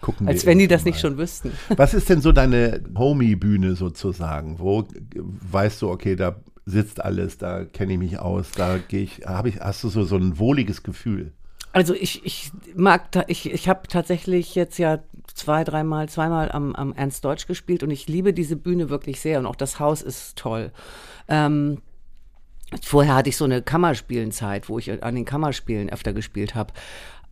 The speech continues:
Speaker 2: Das ist total verschieden. Also im Moment würde ich sagen, ist es so, ist es so, äh, das Ernst-Deutsch-Theater.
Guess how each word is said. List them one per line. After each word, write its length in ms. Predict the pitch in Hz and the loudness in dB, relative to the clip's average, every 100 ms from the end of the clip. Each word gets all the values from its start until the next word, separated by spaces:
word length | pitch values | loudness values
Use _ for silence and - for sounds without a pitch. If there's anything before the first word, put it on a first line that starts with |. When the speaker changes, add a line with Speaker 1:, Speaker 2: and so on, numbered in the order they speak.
| - | -8
Speaker 2:
Das 160 | - 143 | -4 -2
ist 260 | 156 - - | -2 -2 0
total 280 | 170 170 | 0 2
verschieden. 680 | 175 156 - 190 208 208 175 | 2 0 0 -2 0 0 -2
Also 200 | - 160 | -2 -2
im 60 | 160 | 0
Moment 340 | 160 151 202 190 | 2 4 2 4
würde 120 | 180 | 2
ich 80 | 175 | 2
sagen, 360 | 165 156 156 | 0 0 -2
ist 200 | 147 156 | -4 -8
es 140 | 143 - | -8 -6
so, 440 | 147 135 135 127 - | -4 -2 -2 -2 -6
ist 140 | 127 | -8
es 120 | 131 | -8
so, 400 | - 120 117 107 - | -8 -6 -4 -6 -6
äh, 180 | 120 113 | -6 -4
das 140 | 120 | -4
Ernst-Deutsch-Theater. 1000 | - 113 - 92 104 - - - - 73 | -4 -6 -4 -4 -4 -6 -8 -8 -8 -10